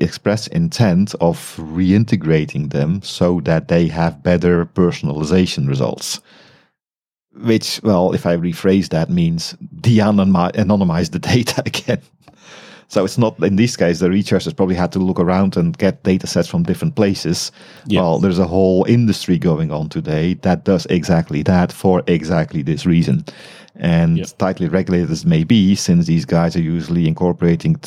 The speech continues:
Speaker 1: incorporated as a little daughter sub company of whatever entity they belong to in the Cayman Islands somewhere. Yeah, just, uh, yeah, how far do you think anonymi-, anonymi-,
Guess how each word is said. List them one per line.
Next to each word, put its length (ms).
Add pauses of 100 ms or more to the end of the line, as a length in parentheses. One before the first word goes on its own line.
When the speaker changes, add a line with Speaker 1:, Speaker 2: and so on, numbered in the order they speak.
(120)
Speaker 1:
incorporated 680
as 160
a 120
little 300
daughter 440
sub 320
company 480
of 140
whatever 340
entity 360
they 120
belong 320
to 260 (260)
in 140
the 80
Cayman 320
Islands 380
somewhere. 480 (1200)
Yeah, 420
just, 480
uh, 480 (200)
yeah, 200
how 140
far 220
do 60
you 60
think 200
anonymi-, 420
anonymi-, 420